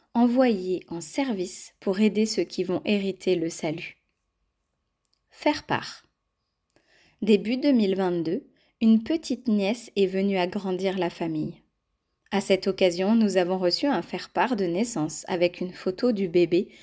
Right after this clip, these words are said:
et quelques indications le concernant. En relisant les premiers chapitres de l'Évangile de Luc, j'ai fait le rapprochement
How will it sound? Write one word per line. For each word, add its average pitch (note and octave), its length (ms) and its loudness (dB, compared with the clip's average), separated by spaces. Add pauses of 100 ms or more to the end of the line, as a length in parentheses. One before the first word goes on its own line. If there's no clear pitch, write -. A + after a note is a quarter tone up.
(220)
et G#3+ 120 0
quelques A#3+ 460 0
indications G#3 640 0
le F#3 120 0
concernant. D#3+ 560 -4 (1300)
En G3+ 100 0
relisant B3+ 480 2
les E4+ 140 4
premiers G#3 420 -2
chapitres - 560 -6
de F#3+ 100 0
l'Évangile G3+ 600 0
de F3+ 80 0
Luc, F3+ 400 -6 (420)
j'ai A3 220 4
fait F4+ 180 4
le G#3+ 120 4
rapprochement A3+ 720 -4